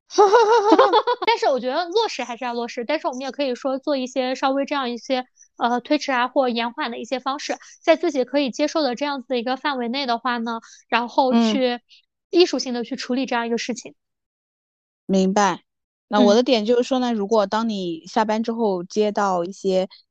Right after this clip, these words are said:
Speaker 1: 呃，就是非工作时间内啊，接到一些工作的这种微信的话，呃，还是一样，就是我觉得先大概去分析一下发信息的这个人，他的一个诉求，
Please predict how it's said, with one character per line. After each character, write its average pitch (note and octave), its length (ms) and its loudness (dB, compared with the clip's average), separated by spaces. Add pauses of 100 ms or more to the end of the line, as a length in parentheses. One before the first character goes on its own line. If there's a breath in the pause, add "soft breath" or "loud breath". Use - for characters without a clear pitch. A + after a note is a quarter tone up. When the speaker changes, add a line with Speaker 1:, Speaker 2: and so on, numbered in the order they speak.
(140)
Speaker 1:
呃， D3+ 280 0
就 F#3 120 -2
是 F3 420 0
非 D4+ 260 0
工 D#4+ 160 2
作 D#4+ 120 2
时 G#3+ 160 -4
间 F3+ 160 -4
内 F3+ 120 -2
啊， D#3 120 -6
接 F#3+ 160 -2
到 F#3+ 140 0
一 - 20 -2
些 F#3+ 140 -2
工 G#3+ 180 0
作 A#3+ 140 4
的 F3+ 120 0
这 F#3+ 120 -8
种 D#3+ 120 -4
微 G3 140 0
信 C#4 160 0
的 E3+ 120 -2
话， D#3+ 220 -4 (380 loud breath)
呃， E3 300 0
还 E3 160 -2
是 G#3 160 -2
一 F#3 80 0
样， F3+ 220 2
就 G3 80 -6
是 F#3+ 100 -6
我 F3 80 0
觉 E3 140 -2
得 F3+ 80 4
先 A3+ 340 -2 (560 soft breath)
大 B3 200 4
概 G3 200 2
去 G#3 200 0
分 A#3+ 260 2
析 G3+ 220 -2
一 F3 40 -4
下 F3 320 -2
发 A3+ 300 0
信 G#3 220 -2
息 A3+ 140 -6
的 G3 140 4
这 G#3+ 160 0
个 F3+ 140 4
人， E3 320 0 (360 loud breath)
他 G#3 280 2
的 F3 200 2
一 E3+ 60 2
个 E3+ 300 4
诉 B3+ 240 4
求， - 260 -4